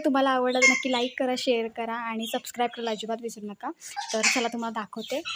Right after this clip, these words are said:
तर आता फक्त झाडावरती तीन चारच असतील, बाकी सगळे काढून झालेले आहेत आणि आता, अ, almost संपत पण आला आहे त्यांचा जो काय लागायचा, जो काय पिरियड असतो तो. आणि मस्त चवीला तर एक नंबर लागतात आणि आता बाजारामध्ये पण ह्या टायमाला विकायला वगैरे येतात.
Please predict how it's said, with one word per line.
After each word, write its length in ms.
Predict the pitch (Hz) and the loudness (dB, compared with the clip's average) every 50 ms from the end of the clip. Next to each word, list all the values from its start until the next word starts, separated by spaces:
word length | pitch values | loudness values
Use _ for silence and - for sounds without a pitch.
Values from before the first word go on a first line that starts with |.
| - - - | -8 -4 -2
तर 80 | 285 285 | 0 0
आता 180 | 277 277 - | 0 0 0
फक्त 240 | 320 311 320 - - | -2 -2 -2 -2 -2
झाडावरती 640 | 320 330 311 277 277 294 294 302 302 277 - 330 339 | 0 0 2 2 2 2 2 2 2 2 2 0 2
तीन 220 | - 330 294 262 | 4 6 4 6
चारच 320 | 240 277 262 254 269 - | 6 4 4 4 2 0
असतील, 220 | 262 226 - - 277 | 0 0 4 6 8
बाकी 280 | - - 247 - - | 8 8 6 6 2
सगळे 240 | 254 - 262 220 254 | 2 2 2 2 4
काढून 240 | 262 269 240 226 233 | 4 4 2 2 0
झालेले 420 | 247 247 240 226 208 214 214 220 | 0 0 -2 -2 -2 -2 0 0
आहेत 300 | 220 220 190 226 247 - | 0 2 2 0 0 2
आणि 160 | 269 240 226 226 | 0 -2 0 2
आता, 360 | 226 - - 240 240 240 240 | 4 4 4 4 4 2 0
अ, 340 | - - - 233 233 220 233 | 0 0 -2 -2 0 -2 -2
almost 260 | 226 220 226 240 247 | -2 -4 -4 0 0
संपत 360 | - - 254 220 202 - 240 247 - | 2 2 2 0 2 0 -2 0 2
पण 80 | - 269 | 2 4
आला 200 | 247 226 214 214 | 4 4 4 2
आहे 220 | 214 214 214 226 269 - - - - - - _ | 2 2 2 0 -2 -2 -8 -18 -18 -18 -14 _
त्यांचा 360 | - 254 240 220 - 247 247 247 | -4 -4 -2 0 0 0 0 2
जो 120 | 226 247 | 2 2
काय 140 | 240 247 247 | 2 6 6
लागायचा, 380 | 247 233 220 214 233 233 247 247 - | 6 6 6 6 4 4 4 4 2
जो 60 | 240 | 2
काय 140 | 233 247 254 | 2 2 0
पिरियड 340 | - - 247 220 220 220 | 4 2 4 4 4 2
असतो 240 | 220 220 - - 226 | 2 0 0 -6 -6
तो. 180 | 220 - 233 254 330 - - - - - 233 | -6 -4 -6 -6 -6 -8 -10 -10 -8 -2 0
आणि 320 | 226 226 226 233 233 240 233 247 | 0 0 0 0 -2 -2 0 0
मस्त 340 | 247 254 - - - - 294 277 269 - | 0 0 -2 -2 -2 -2 -2 -2 2 2
चवीला 280 | 269 247 247 254 254 | 4 4 4 4 0
तर 120 | 254 - 254 | 2 2 0
एक 140 | 240 240 - | 0 2 0
नंबर 260 | 254 247 240 233 240 | -2 -4 -2 -2 0
लागतात 360 | 240 240 233 226 _ - 226 233 | 0 0 -2 -4 _ -8 -6 -4
आणि 120 | 240 240 | -4 -6
आता 140 | 240 _ 254 | -4 _ -2
बाजारामध्ये 560 | 247 247 226 220 226 226 240 247 247 240 247 | 0 0 0 0 -2 -2 -2 -2 -2 -2 -2
पण 140 | - 262 262 | 0 0 2
ह्या 280 | 254 247 240 233 226 | 2 2 0 0 -2
टायमाला 500 | 233 - 254 240 233 233 226 226 233 240 | 0 2 2 2 4 2 2 2 2 2
विकायला 380 | 233 247 240 - - 226 220 220 | 0 -2 -4 -2 -2 0 0 2
वगैरे 280 | 214 220 208 220 220 220 | 0 0 -2 -2 -2 -4
येतात. 260 | 214 214 - 214 | -4 -4 -6 -8